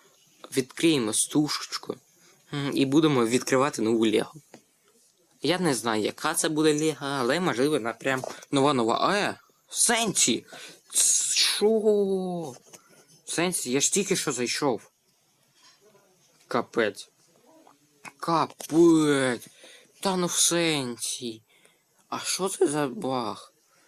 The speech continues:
Так. М, так. Хм. Так, що тут, що тут, що тут?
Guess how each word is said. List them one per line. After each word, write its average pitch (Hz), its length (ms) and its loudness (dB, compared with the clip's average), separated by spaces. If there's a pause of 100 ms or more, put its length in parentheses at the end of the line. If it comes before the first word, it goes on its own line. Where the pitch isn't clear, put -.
(380)
Так. 143 420 -4 (540)
М, 143 420 -10 (1500)
так. 120 460 -4 (340)
Хм. 123 180 -4 (1200)
Так, 127 280 -6
що 127 140 -2
тут, 120 160 -8
що 120 180 -4
тут, - 240 -12
що 127 200 -4
тут? - 200 -12